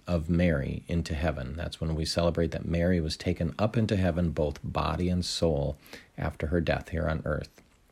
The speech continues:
Okay, we talk about when we die, if we were to go straight to heaven, that our souls would go there, but our bodies would stay here on earth. But,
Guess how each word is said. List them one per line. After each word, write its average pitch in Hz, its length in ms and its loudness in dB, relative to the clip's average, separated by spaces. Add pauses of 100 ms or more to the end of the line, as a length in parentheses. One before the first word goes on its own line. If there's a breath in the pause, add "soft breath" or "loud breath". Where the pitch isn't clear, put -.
(600)
Okay, 82 280 -2
we 85 120 4
talk 87 220 2
about 78 160 2
when 78 180 0
we 104 200 6
die, 73 400 2 (360 loud breath)
if - 200 -2
we 87 100 6
were 80 160 4
to 69 80 0
go 82 300 4
straight 78 360 0
to 76 100 -2
heaven, 73 380 0
that 76 220 0
our 71 100 -2
souls 107 440 6
would 78 100 2
go 71 180 0
there, 71 200 -2
but 71 160 -2
our 73 80 0
bodies 80 400 -2
would - 100 -10
stay 78 220 -2
here 78 120 -6
on 71 140 -4
earth. 73 240 -4
But, 71 220 -6